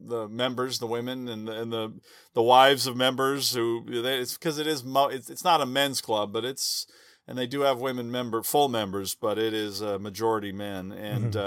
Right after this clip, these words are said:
Speaker 1: uh, they're gonna keep that tee, I think. Um, man, they might even play it in a club thing. But it, I actually thought it was,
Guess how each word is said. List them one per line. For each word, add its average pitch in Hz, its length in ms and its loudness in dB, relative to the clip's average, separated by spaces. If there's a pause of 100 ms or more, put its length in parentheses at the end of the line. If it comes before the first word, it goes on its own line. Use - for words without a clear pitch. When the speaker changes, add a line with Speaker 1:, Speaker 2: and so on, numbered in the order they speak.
(180)
Speaker 1:
uh, - 20 -10 (340)
they're 143 120 4
gonna 180 160 2
keep 156 240 2
that 147 180 4
tee, 117 180 2
I 107 120 2
think. 120 400 -8 (100)
Um, 110 560 -2 (220)
man, 160 200 -10
they 131 100 -8
might 127 200 -2
even 120 140 -6
play 123 200 0
it 123 60 2
in 117 100 2
a 110 60 -8
club 120 300 -4
thing. 107 220 -6
But 123 220 0 (220)
it, 185 180 4
I 175 220 10
actually 175 320 8
thought 143 280 8
it 123 100 2
was, 107 260 -2